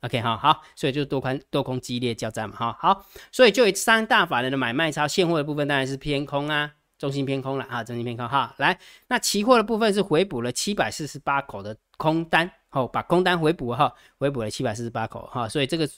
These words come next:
这个部分就中性偏多，啊，一点点，中性偏多一点点哈。那选择权仍然是没有方向哈，来七千一的多单加上一，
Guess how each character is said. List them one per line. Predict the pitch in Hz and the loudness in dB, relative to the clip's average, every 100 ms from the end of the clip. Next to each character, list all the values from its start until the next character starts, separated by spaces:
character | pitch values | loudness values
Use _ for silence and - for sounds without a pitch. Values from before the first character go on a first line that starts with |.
| _ - | _ -4
这 | 165 | -2
个 | 143 | -2
部 | 143 | -2
分 | 131 | -2
就 | 127 | -2
中 | 123 131 | -2 -4
性 | 127 120 | -2 -4
偏 | - 127 | -4 -6
多， | 131 143 151 - _ | -4 -2 -4 -6 _
啊， | - 123 | -10 -6
一 | 202 | 0
点 | 202 127 | 2 4
点， | 175 196 | 2 0
中 | 156 | -4
性 | 147 | -2
偏 | 139 135 | -2 0
多 | 131 | -2
一 | |
点 | 123 107 | -2 -4
点 | 127 | -2
哈。 | 135 135 - - - | 2 0 0 -20 -2
那 | 196 | 2
选 | 180 160 | 4 4
择 | 139 151 | 2 2
权 | 143 127 | 2 4
仍 | 135 | 4
然 | 170 147 | 4 0
是 | 151 | 0
没 | 139 | -2
有 | 110 | -2
方 | 123 123 | -6 -6
向 | 131 117 | -8 -6
哈， | 113 113 | -6 -6
来 | 120 135 | -6 -8
七 | - 175 | -6 -4
千 | 175 170 | 0 0
一 | 175 | 2
的 | 165 | 0
多 | 147 165 | 2 2
单 | 180 190 _ _ _ | 4 2 _ _ _
加 | - 147 | 0 2
上 | 147 135 | 2 -2
一， | 135 123 | -4 -10